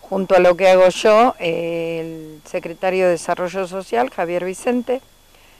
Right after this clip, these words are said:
me dio galletitas, así que va a ir acompañado con las galletitas.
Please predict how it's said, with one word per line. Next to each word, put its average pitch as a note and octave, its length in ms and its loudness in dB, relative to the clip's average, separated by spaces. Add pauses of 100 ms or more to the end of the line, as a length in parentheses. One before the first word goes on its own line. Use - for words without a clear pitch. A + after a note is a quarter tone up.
(220)
me F3+ 360 -6
dio G3 440 4 (160)
galletitas, A#3 1000 -2
así F3 260 -10
que F#3+ 260 -4 (100)
va F3 80 2
a F3 40 4
ir F3 140 2
acompañado E3+ 680 -2
con D#3+ 180 -8
las C#3+ 120 -12
galletitas. C#3 540 -18